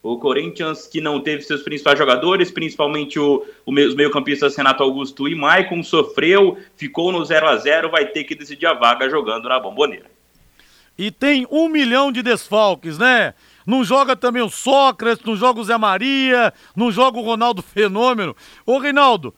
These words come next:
Speaker 2: Corinthians vai ter mais pra-, o time inteiro praticamente desfalques pro jogo do Boca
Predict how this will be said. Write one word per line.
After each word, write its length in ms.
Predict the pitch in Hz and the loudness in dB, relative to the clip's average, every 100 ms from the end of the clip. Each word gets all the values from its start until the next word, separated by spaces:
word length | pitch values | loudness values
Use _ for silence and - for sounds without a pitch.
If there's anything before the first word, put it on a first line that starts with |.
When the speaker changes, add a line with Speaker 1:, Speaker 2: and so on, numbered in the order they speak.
| _ | _
Speaker 2:
Corinthians 460 | - 269 254 240 262 | 0 2 2 0 0
vai 120 | 277 | 0
ter 160 | 202 285 | 0 -2
mais 240 | 285 240 | -2 -2
pra-, 200 | 220 254 | -2 -2
o 120 | 269 | -2
time 240 | 233 277 311 | -4 -4 -4
inteiro 320 | 247 294 294 | -2 0 0
praticamente 580 | 277 269 - 233 247 220 | 2 2 2 -2 -2 -2
desfalques 520 | 262 - 226 262 196 | -2 0 0 0 -2
pro 120 | 269 | -8
jogo 240 | 185 254 240 | -4 -4 -4
do 80 | |
Boca 480 | 220 214 254 - 131 | -2 0 0 -4 -12